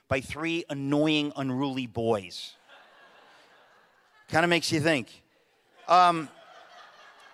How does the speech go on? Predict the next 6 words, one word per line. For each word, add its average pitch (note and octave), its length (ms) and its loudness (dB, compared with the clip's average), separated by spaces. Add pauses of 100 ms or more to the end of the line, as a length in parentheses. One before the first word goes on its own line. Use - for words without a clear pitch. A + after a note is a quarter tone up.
(540)
so G3+ 580 4 (480)
all C4+ 340 6
this C4 140 2
stuff G3+ 300 2
is E3+ 180 -4
nuts, G3+ 520 0